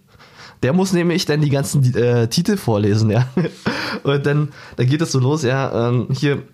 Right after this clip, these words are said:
der Kläger hält ihn vor, er hatte die Filme American Fickboxer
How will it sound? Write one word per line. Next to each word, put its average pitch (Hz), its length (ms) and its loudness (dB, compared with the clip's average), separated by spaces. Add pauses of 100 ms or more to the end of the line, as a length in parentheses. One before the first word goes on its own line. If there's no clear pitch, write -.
(1040)
der 117 360 0 (600)
Kläger 160 520 0 (480)
hält 135 260 -4
ihn 131 120 4
vor, 143 520 -2 (140)
er 110 220 0
hatte 131 360 0
die - 280 -4
Filme 147 580 0 (540)
American 120 520 0
Fickboxer 160 800 -4